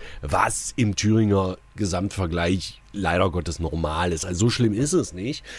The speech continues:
aber das Problem ist, A, wieso hat die, wieso hat die A F D in Thüringen überhaupt so viel Stimmen? Und B, sind wahrscheinlich zu dieser Landratswahl wirklich alle, die sich auch nur irgendwie vorstellen können, auch um diesen etablierten Parteien, äh, eins auszuwischen,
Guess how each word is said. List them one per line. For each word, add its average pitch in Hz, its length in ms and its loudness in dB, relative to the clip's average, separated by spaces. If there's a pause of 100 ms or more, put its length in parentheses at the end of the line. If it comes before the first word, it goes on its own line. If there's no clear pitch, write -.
(240)
aber 160 460 4 (280)
das 123 160 -2
Problem 131 380 2
ist, - 160 -6
A, 139 300 4
wieso 123 180 0
hat 120 140 0
die, 123 80 -2 (100)
wieso 110 300 2
hat 101 100 -2
die 101 120 -6
A 104 100 -2
F 98 80 -4
D 104 100 2
in 113 80 0
Thüringen 113 300 0
überhaupt 98 360 2
so 107 120 0
viel 73 160 -10
Stimmen? 120 300 -2 (220)
Und 107 120 -2
B, 143 100 4
sind 151 220 0
wahrscheinlich 139 420 0 (140)
zu - 120 0
dieser 120 200 2
Landratswahl 127 580 -2
wirklich 127 340 -2
alle, 147 280 2
die 135 80 -8
sich 117 200 -10
auch 123 120 0
nur 127 180 2
irgendwie 165 380 4
vorstellen 139 520 -2
können, 147 220 2 (420)
auch 127 320 2
um 127 160 4
diesen 120 220 2
etablierten 127 840 2 (1040)
Parteien, 107 640 2
äh, 117 280 4
eins 104 260 0
auszuwischen, 120 640 2